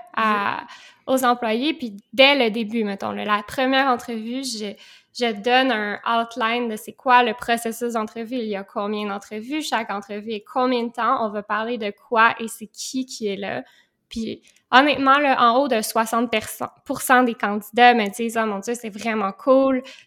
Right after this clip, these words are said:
Speaker 1: sais, ça m'a vraiment aidé. Fait que c'est pas juste les personnes qui sont neurodivergentes qui aiment ça, là. Tout le monde aime ça, des choses claires.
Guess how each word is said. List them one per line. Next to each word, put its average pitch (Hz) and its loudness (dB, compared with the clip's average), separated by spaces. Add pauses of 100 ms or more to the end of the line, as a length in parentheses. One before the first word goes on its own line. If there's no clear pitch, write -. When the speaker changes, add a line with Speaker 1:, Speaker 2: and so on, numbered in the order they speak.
Speaker 1:
sais, 285 0
ça 226 -4
m'a 202 -6
vraiment 240 0
aidé. 220 0
Fait 214 0
que - -16
c'est 254 -6
pas 359 4
juste 269 -2
les 254 -2
personnes 254 -2
qui 262 -16
sont 240 -4
neurodivergentes 240 -2
qui 254 -4
aiment 233 -2
ça, 294 -4
là. 262 -2
Tout 247 -4
le 277 0
monde 302 0
aime 214 0
ça, 262 -4
des 240 -2
choses 214 -10
claires. 254 -2